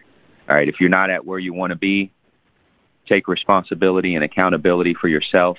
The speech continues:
to get you there. Use the system. Use your grown-up line. Use Paul and Andy to help you, but you have to do it on your own. Okay, we're all grown adults,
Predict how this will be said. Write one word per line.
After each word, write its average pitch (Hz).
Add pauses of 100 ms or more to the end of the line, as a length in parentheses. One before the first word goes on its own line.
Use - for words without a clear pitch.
to -
get -
you 98
there. 92 (520)
Use 92
the 85 (140)
system. 90 (440)
Use 90
your 90
grown-up 87
line. 82 (100)
Use 85
Paul 85
and 71
Andy 80 (380)
to 87
help 95
you, 113 (300)
but -
you 92
have 92
to 90
do 85
it 82
on 78
your 73
own. 65 (500)
Okay, 76 (160)
we're 82
all 87
grown 90
adults, 87